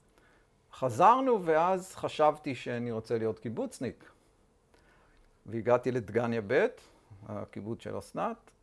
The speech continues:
שאני מוכרח להגיד שזה הייתה תקופה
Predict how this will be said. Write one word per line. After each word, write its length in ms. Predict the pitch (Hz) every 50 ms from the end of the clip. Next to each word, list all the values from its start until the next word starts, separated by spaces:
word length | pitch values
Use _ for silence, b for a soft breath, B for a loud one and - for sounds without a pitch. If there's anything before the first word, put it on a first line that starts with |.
| _ _ _ _ _ _ _ _ _ _ _ _ _
שאני 460 | - - - 131 127 127 120 120 120
מוכרח 640 | 117 117 - - - - - 156 180 196 214 - -
להגיד 540 | 156 147 135 135 120 156 175 190 196 165 - -
שזה 420 | - - - 131 117 98 107 113
הייתה 440 | 110 110 110 - - 143 151 160 160 - - _ _ _ _ _ _ _ _ _ _ _ _ _ _ _ _ _ _ _ _ _
תקופה 480 | _ - - 117 - - - 131 139 147